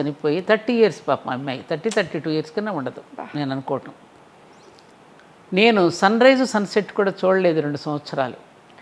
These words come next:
Speaker 2: My God.
Speaker 1: మీ వీడియో నాకు ఎంతో జీవితాన్ని ఇచ్చిందమ్మా. అది, అది, అది చూసిన తర్వాత నేను ధైర్యం తెచ్చుకుని నాకు ఎంతో బ్రతుకునిచ్చారమ్మా మీరని"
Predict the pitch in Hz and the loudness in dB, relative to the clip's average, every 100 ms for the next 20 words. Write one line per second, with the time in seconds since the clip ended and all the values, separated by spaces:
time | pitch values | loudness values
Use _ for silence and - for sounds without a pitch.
0 | - - - - 202 202 202 190 185 - | -20 -20 -20 -8 -6 -4 -4 -8 -8 -16
1 | - - - - 170 160 220 247 214 185 | -20 -20 -20 -16 -6 2 4 4 4 4
2 | 160 151 160 247 240 202 175 180 180 180 | 4 6 6 6 2 -4 2 4 4 2
3 | 160 165 190 - 226 240 175 - - - | 2 2 -2 4 8 8 6 0 -12 -20
4 | - - - - - - - - - 139 | -20 -20 -20 -20 -20 -20 -20 -20 -18 -4
5 | 214 247 277 214 165 156 147 160 147 135 | 4 4 6 6 4 2 -2 -6 -4 -2
6 | 139 226 254 175 - - - - - 151 | -2 -2 -6 -14 -20 -20 -20 -16 -6 0
7 | 170 165 175 175 160 151 262 277 285 247 | 0 2 2 2 2 0 2 2 2 2
8 | 220 196 196 180 165 135 160 185 220 196 | 6 6 6 2 0 0 0 2 2 0
9 | 175 - 160 156 147 143 147 165 156 156 | -4 -4 -6 -2 -2 -2 -4 -4 0 -2
10 | - 208 180 147 151 135 131 131 135 151 | -2 -6 -6 -2 0 0 -4 -6 -8 -6
11 | 240 | -8